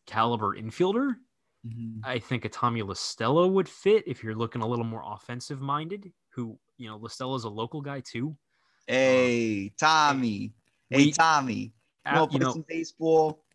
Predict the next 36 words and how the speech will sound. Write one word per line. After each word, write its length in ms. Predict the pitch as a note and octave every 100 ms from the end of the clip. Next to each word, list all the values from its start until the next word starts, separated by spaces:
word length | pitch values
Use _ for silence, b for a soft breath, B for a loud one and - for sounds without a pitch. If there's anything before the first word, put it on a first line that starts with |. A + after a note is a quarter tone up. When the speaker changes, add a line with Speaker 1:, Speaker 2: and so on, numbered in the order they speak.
| _ _ _ -
Speaker 2:
Sorry. 520 | B2+ A2 G#2+ A2+ - _ _ _ _ _ _
Speaker 1:
<laughs> 520 | _ _ _ _ -
I'm 120 | C#3
not 180 | E3+ F#3
convinced 380 | F3 D3 D3+ -
Brad 220 | C3 A2+
Brock's 240 | A2 G#2+
Speaker 2:
Comes 140 | D3+ C3+
Speaker 1:
gonna 120 | B2+
Speaker 2:
out 120 | B2+
of 80 | A#2
Speaker 1:
make 160 | F#2+ G2+
Speaker 2:
me. 140 | A2 _ _ _ B2+
Speaker 1:
I'm 100 | B2
not 160 | C3+
convinced 320 | C#3 B2+ A#2+
Brad 220 | A#2+ A#2 G#2+
Brock's 300 | G#2 A2+ -
gonna 160 | B2+
make 200 | B2+ B2
the, 200 | B2 A#2
the 100 | A2+
opening 300 | A#2 B2 B2+
day 120 | B2 A#2
roster, 420 | A2+ A#2+ - A#2+
so 200 | - A#2
we 160 | A2+
probably 520 | A2+ A#2+ C3 D3 C#3+ C3+
need 200 | C3 B2+
to 60 |
find 300 | - B2 B2
our 80 | B2
New 140 | B2
Jersey 340 | A#2 A#2 A#2 B2
guy 220 | A#2 A2+
elsewhere. 580 | G#2+ A2 - C#3 C#3